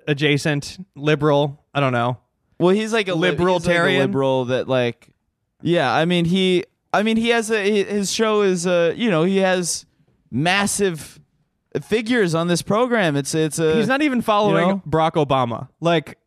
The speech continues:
Speaker 1: for a
Speaker 2: No.
Speaker 1: that's, like, the number one follow if you're a person like Bill Maher. Follow the
Speaker 2: Right.
Speaker 1: man, Obama.
Speaker 2: Barack Obama, who's, uh, probably, he's been on the show, right?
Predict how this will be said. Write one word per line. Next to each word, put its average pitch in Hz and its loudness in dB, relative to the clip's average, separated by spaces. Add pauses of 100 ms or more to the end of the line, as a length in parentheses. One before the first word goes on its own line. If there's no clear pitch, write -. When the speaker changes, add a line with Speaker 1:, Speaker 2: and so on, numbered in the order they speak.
(100)
Speaker 1:
for 190 0
a 170 4
Speaker 2:
No. 147 0
Speaker 1:
that's, 175 -4
like, 165 0
the 156 -2
number 214 2
one 190 2
follow 147 2
if 131 -4
you're 139 0 (600)
a 147 -4
person 165 0
like 135 -2
Bill 135 2
Maher. 120 -6 (440)
Follow 175 0
the 226 2
Speaker 2:
Right. 165 4
Speaker 1:
man, 135 0 (240)
Obama. 135 0 (280)
Speaker 2:
Barack 214 2
Obama, 220 2
who's, 196 2
uh, 98 -6 (120)
probably, 208 0
he's 226 -4
been 196 2
on 127 0
the 104 -2
show, 135 -2
right? 175 -4